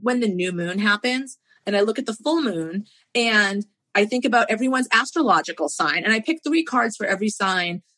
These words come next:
that sort of tell the story of what this moon cycle is going to be like. So, like, what's happening for you in the new moon? How does it progress to the full moon? And then, like, how do you integrate it in the weeks that follow the full moon? So that's gonna be coming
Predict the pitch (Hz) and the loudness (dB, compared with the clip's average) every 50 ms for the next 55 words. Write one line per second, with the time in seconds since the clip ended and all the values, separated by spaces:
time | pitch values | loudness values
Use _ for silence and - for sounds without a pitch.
0 | _ - 220 - - - 254 233 233 226 - _ _ _ - - 277 302 311 311 | _ 2 2 2 4 2 2 2 2 0 -4 _ _ _ -6 -2 0 2 2 2
1 | 285 277 - - - - 247 240 240 226 202 196 196 196 185 185 220 226 214 - | 0 -2 -4 -4 -2 0 2 2 2 2 0 0 0 -2 -2 -2 -2 -2 -2 -2
2 | - 226 - 190 175 180 185 190 - - 170 160 160 175 160 - - 165 156 160 | -6 -6 -6 -6 -8 -6 -8 -8 -4 -4 -4 -4 -2 -4 -6 -4 -4 -6 -6 -6
3 | 160 - - 156 160 147 143 135 123 110 - - 196 208 208 214 220 254 311 359 | -10 -10 -8 -6 -6 -4 -6 -6 -8 -8 -8 -6 -2 -2 -2 -2 0 2 2 2
4 | 381 - - - 359 349 349 359 359 330 320 311 - 311 294 294 277 262 254 240 | 0 -4 -6 -2 -2 -2 0 -2 -4 -4 -4 0 2 4 4 4 4 2 0 0
5 | 220 220 226 226 220 220 220 220 214 214 214 214 214 - _ _ _ - - - | 2 2 2 2 2 2 2 2 2 2 0 -2 -2 -6 _ _ _ -20 -16 -4
6 | - 302 311 330 370 349 320 - 302 - - - - 233 185 175 180 190 190 185 | 2 4 4 4 4 2 0 0 -2 -4 -2 -2 -4 -4 -4 -2 0 2 2 2
7 | 196 214 - - - - - _ _ _ _ - 233 202 202 - - 196 190 190 | 2 0 -4 -10 -14 -18 -20 _ _ _ _ -2 -2 0 -2 -2 0 0 0 0
8 | 190 196 196 196 202 202 202 196 - _ _ _ _ _ _ - 240 240 247 240 | 0 -2 -2 -2 -2 -2 -4 -6 -8 _ _ _ _ _ _ -2 0 2 2 0
9 | 233 226 220 220 214 - - 262 269 269 269 262 - - 196 196 - 180 165 160 | 0 0 0 -2 -2 -2 -2 0 0 0 0 -2 -2 -4 -4 -4 -4 -4 -4 -2
10 | 160 160 151 147 139 147 143 139 - _ _ 190 180 175 170 160 170 160 - - | -4 -2 -2 -2 -4 -4 -6 -8 -10 _ _ -4 -2 -2 0 0 0 -2 -2 -4
11 | 170 - - - 160 156 147 147 147 143 - - 151 147 143 139 131 - - - | -8 -6 -4 -4 -2 -2 -2 -4 -6 -8 -8 -8 -8 -8 -8 -8 -10 -12 -8 0
12 | - 214 202 208 - _ _ _ - 240 269 339 349 - 339 330 330 320 320 - | 2 2 2 2 0 _ _ _ 0 2 2 2 2 0 0 2 4 4 2 2
13 | 330 302 294 294 285 | 0 -2 0 -2 -2